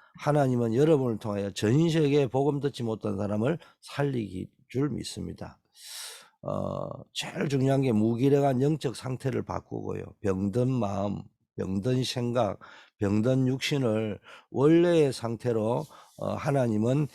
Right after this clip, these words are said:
회복하시기를 원합니다. 여러분을 통해서 하나님께서는 이런 일들을,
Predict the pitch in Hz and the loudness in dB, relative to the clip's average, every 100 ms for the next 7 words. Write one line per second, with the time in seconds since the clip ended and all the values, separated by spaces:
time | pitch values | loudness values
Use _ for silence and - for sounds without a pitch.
0 | - - 180 165 107 101 107 101 98 80 | -14 -4 -2 0 0 -4 -6 -8 -8 -8
1 | 82 90 90 95 - _ - - 98 - | -10 -12 -10 -12 -16 _ -20 -16 -16 -4
2 | 127 151 143 123 107 104 101 - 131 131 | 2 4 4 2 -2 -4 -6 -6 -4 -2
3 | 117 95 - - 101 110 117 98 _ _ | -2 -6 -10 -12 -8 -8 -8 -10 _ _
4 | - 147 160 151 113 95 110 123 110 | -8 -2 0 0 -2 -4 -6 -6 -6